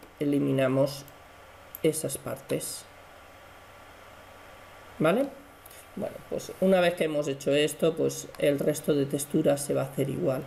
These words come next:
Ya depende del cuidado que le pongamos o dejemos de poner en ciertas partes. ¿Vale?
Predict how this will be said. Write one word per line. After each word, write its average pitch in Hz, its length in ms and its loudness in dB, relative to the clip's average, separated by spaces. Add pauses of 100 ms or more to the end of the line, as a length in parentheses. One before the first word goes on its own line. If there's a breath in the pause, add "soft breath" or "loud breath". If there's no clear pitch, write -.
(420 loud breath)
Ya 175 140 6
depende 160 400 4
del 151 180 2
cuidado 147 500 2
que 143 80 2
le 143 120 4
pongamos 156 600 4
o 147 60 2
dejemos 139 500 2
de 143 100 4
poner 147 540 2 (680)
en 131 380 2
ciertas - 500 -2
partes. - 680 -8 (1160)
¿Vale? 196 180 0